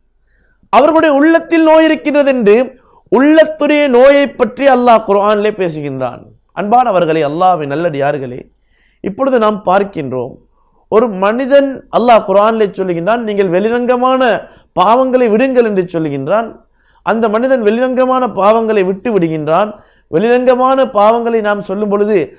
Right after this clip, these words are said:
பலவிதமான பட்டியல்களை இட்டுக்கொண்டு போகலாம். இப்பொழுது அல்லாஹ் சொல்கிறான், "வல் பாத்தினா, உங்களுடைய உள்ளத்தில் மறைந்திருக்கக்கூடிய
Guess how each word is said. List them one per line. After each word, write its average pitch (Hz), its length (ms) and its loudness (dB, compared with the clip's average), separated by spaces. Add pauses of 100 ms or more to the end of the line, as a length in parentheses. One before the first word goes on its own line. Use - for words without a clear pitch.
(200)
பலவிதமான 247 540 0
பட்டியல்களை 226 600 0
இட்டுக்கொண்டு 196 520 -4
போகலாம். 156 640 -2 (380)
இப்பொழுது 294 460 0
அல்லாஹ் 269 200 2
சொல்கிறான், 240 460 -4
"வல் 277 220 2
பாத்தினா, 220 680 0 (480)
உங்களுடைய 254 540 4
உள்ளத்தில் 277 680 0
மறைந்திருக்கக்கூடிய 220 1120 0